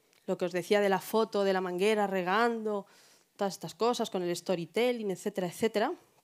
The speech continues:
Y el logo, el poder de la lógica. Si esa manguera que estamos vendiendo, por ejemplo,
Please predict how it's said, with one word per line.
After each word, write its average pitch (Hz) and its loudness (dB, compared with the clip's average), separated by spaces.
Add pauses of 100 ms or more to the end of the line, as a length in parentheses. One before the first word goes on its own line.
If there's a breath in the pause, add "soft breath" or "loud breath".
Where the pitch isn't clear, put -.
(580)
Y 202 -2
el 190 4
logo, 151 0 (920 soft breath)
el 202 0
poder 196 0
de 220 0
la 175 0
lógica. 151 -10 (760 soft breath)
Si - 2
esa 269 4
manguera 254 6
que 214 -6
estamos 226 -2
vendiendo, 196 4
por 185 0
ejemplo, 196 -2